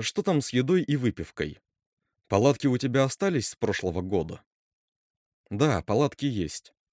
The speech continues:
ответил Алекс. "А вот насчёт еды. В прошлый раз у нас осталось её полно, я думаю, теперь не набирать столько". "Эй, нет, Санчес", — перебил его Валера. "В прошлый раз нам помешали менты.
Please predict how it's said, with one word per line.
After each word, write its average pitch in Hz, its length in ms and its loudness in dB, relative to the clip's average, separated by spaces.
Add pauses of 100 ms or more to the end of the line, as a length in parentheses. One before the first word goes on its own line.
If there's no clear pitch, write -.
(220)
ответил 95 460 -2
Алекс. 76 380 -8 (800)
"А 98 160 0
вот 117 180 0
насчёт 127 380 0
еды. 117 680 -2 (720)
В - 120 -20
прошлый 147 420 2
раз 175 260 0
у 165 40 0
нас 156 240 0
осталось 170 600 0
её 135 440 0
полно, 160 460 0
я 95 180 4
думаю, 156 340 0
теперь 147 320 0
не 156 100 0
набирать 160 440 -2
столько". - 520 -8 (1120)
"Эй, 117 220 4
нет, 170 300 2
Санчес", — - 720 -2 (280)
перебил 101 440 2
его 90 280 -2
Валера. 90 580 -2 (800)
"В - 100 -16
прошлый 175 460 4
раз 185 240 2
нам 160 200 2
помешали 147 540 4
менты. 120 540 0